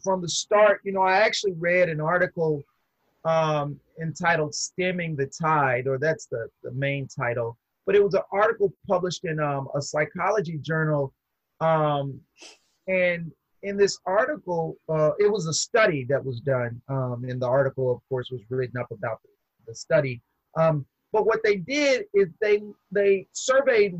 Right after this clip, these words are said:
women. They administered this little test to measure women's implicit attitudes toward stem, you know, science, technology, engineering, and mathematics. And what they found is that a lot of women did not associate women with stem. They did not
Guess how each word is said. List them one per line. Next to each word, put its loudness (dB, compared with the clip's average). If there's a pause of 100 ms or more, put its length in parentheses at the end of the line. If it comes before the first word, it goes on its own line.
(100)
women. -2
They 0
administered -4
this -14
little -8
test -2
to -2
measure -2 (280)
women's -6
implicit -4
attitudes -4
toward -4
stem, -4
you -10
know, -8
science, -6
technology, -10 (320)
engineering, -6
and -6
mathematics. -2 (540)
And 0
what 0
they 2 (120)
found 0
is -2
that 2
a 4
lot 0
of 0
women -6
did -6
not 0
associate -6
women -6
with -12
stem. -4
They -2
did -6
not 0